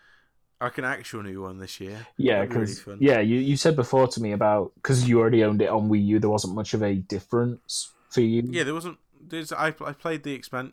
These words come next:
Speaker 1: the, like, the D L C maps, and, and that's all I needed to do.
Speaker 2: Yeah.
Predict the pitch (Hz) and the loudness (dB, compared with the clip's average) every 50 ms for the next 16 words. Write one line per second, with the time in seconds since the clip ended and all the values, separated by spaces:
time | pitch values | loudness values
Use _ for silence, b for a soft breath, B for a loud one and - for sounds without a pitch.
0 | _ - 127 120 117 117 113 107 110 113 117 123 120 117 107 - - - 117 113 | _ -14 -12 -10 -8 -8 -8 -8 -10 -10 -6 -6 -6 -6 -6 -8 -10 -10 -10 -10
1 | 110 101 95 95 - - _ - - - 101 98 95 98 - - - _ _ _ | -10 -10 -10 -12 -14 -16 _ -20 -18 -16 -16 -16 -18 -18 -20 -20 -20 _ _ _
2 | _ _ _ _ _ _ - 107 120 107 - - 131 123 120 117 117 107 101 101 | _ _ _ _ _ _ -14 -12 -12 -12 -10 -8 -6 -6 -6 -6 -8 -10 -14 -18
3 | - 110 107 - 110 120 143 147 147 _ _ _ - 113 110 101 98 92 90 95 | -20 -20 -12 -8 -8 -6 -6 -8 -10 _ _ _ -6 -2 0 0 0 0 -2 -4